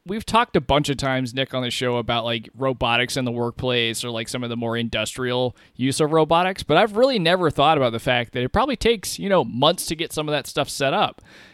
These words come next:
And by do-, taking some of that work out of it, you could, like, you could have just an entire factory floor ready to go in a matter of days, it sounds like.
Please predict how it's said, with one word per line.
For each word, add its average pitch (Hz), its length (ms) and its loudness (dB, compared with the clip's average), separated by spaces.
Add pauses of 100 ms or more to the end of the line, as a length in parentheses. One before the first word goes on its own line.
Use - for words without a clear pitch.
(120)
And 117 380 0
by 120 180 2
do-, 135 200 0 (260)
taking 165 420 0
some 151 220 0
of 139 80 2
that 127 360 2 (480)
work 131 480 2
out 127 260 0
of 160 80 -2
it, 240 220 0 (920)
you 160 120 4
could, 160 160 2
like, 147 180 2
you 139 80 -10
could 147 140 -2
have 143 220 -2
just 131 180 -8
an 127 100 0
entire 120 400 -2
factory 120 420 -2
floor 143 280 2
ready 107 200 -2
to 107 80 -12
go 104 240 -4
in 101 80 -6
a 104 40 -8
matter 101 300 -8
of 98 140 -14
days, 113 340 0
it 95 120 -16
sounds 104 300 -16
like. 101 320 -18